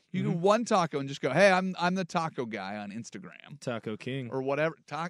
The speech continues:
Speaker 1: there you go. Taco King. And you can just start doing that today. And you'd be just like Pizza Guy in Portland. You're telling me somebody's not gonna give you a free taco by the end of the month?
Speaker 2: Yeah, I bet you. Dude.
Speaker 1: All right.
Speaker 2: I mean, it depends on the views, but yeah.
Speaker 1: Yeah.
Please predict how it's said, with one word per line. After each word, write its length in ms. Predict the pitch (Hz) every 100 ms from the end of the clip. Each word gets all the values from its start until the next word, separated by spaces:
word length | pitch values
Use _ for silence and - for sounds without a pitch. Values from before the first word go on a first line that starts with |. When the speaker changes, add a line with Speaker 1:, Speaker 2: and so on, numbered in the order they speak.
| -
Speaker 1:
there 120 | 156
you 100 | 143
go. 140 | 98 90 _
Taco 260 | 147 117 95
King. 220 | - - _ _ _ _ -
And 160 | 123 139
you 80 | 156
can 160 | 147
just 280 | 107 143 175
start 220 | - 165
doing 220 | 151 143 131
that 180 | 113
today. 380 | - 104 82 - _
And 100 | 117
you'd 100 | 117
be 100 | 120
just 200 | 123 143
like 160 | 151 -
Pizza 300 | 120 - 175
Guy 340 | 175 165 - _ _ _
in 180 | 147 165
Portland. 460 | 151 135 92 87 - _ -
You're 100 | 147
telling 180 | 180 165
me 40 |
somebody's 260 | 151 160 156
not 100 | 160
gonna 120 | 160
give 80 | 156
you 60 | 143
a 40 |
free 180 | 160 156
taco 340 | 151 143 175
by 100 | 143
the 80 | 139
end 100 | 143
of 40 | 147
the 60 |
month? 220 | 151 185 - _ _ _ _ _ _ _ _ _ _ _ _ _ _ _
Speaker 2:
Yeah, 180 | 302 131
I 40 | 110
bet 240 | 127 -
you. 60 | - 170
Dude. 300 | 143 98 85 _ _ -
Speaker 1:
All 80 | 160
right. 120 | 285
Speaker 2:
I 40 | 214
mean, 200 | 220 196
it 80 |
depends 300 | 170 196 196
on 160 | 175 170
the 60 | 143
views, 380 | 123 180 220 139
but 120 | 147
yeah. 260 | 170 233 170 _ _
Speaker 1:
Yeah. 200 | 320 440